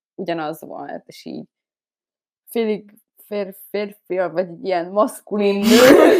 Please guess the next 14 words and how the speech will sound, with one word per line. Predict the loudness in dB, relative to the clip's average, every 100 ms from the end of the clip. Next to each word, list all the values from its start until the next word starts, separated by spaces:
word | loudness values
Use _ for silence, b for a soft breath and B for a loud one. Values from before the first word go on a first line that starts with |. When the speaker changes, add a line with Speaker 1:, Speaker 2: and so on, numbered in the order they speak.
| 2
Speaker 1:
származik. | 2 4 6 6 4 4
Speaker 2:
Nice. | 6 8 6 4 4 4 2
Speaker 1:
És | 2 0
mindenképpen | -4 -6 -6 -6 -8 -8 -6
gyerek, | -4 -2 4
ugye | 6 6 2
azt | -4
mondták, | -8 -12
hogy | -10
a | -10
kis | -12 -18 -14
Jézus. | -12 -12 -12 -12 -6
Speaker 2:
Igen, | 0 2 4 2 2 2
Speaker 1:
Szóval | 2